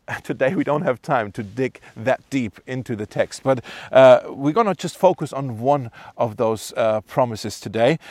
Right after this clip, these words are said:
Um, but since you asked, <laughs> I'm just gonna mention really quick, I'm just going to mention all of these eight promises so that at least you are aware of them, 'cause you need to know about this stuff.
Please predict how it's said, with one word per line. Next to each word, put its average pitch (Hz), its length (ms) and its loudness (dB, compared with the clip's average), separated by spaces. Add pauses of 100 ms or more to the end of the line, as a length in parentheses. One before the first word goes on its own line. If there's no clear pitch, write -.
(200)
Um, 120 640 4
but - 160 0
since 214 260 -8
you 196 80 -2
asked, 113 400 -2 (380)
<laughs> - 360 -10
I'm 202 200 6
just 196 160 -6
gonna 156 260 2
mention 156 640 -2 (220)
really 180 480 2
quick, 135 260 0
I'm 147 160 2
just 156 140 -10
going 151 180 0
to 139 80 0
mention 139 560 -4
all 170 240 4
of 160 80 -2
these 143 320 -2
eight 147 220 -2
promises 120 480 -2
so 123 80 -4
that 117 100 -2
at 117 60 -6
least 156 260 -8
you 160 140 -4
are 127 100 4
aware 120 320 4
of 98 140 -2
them, 95 120 -8
'cause 120 140 -10
you 151 100 -6
need 285 140 -4
to 139 80 -6
know 143 160 2
about 107 240 0
this 110 140 -8
stuff. - 320 -4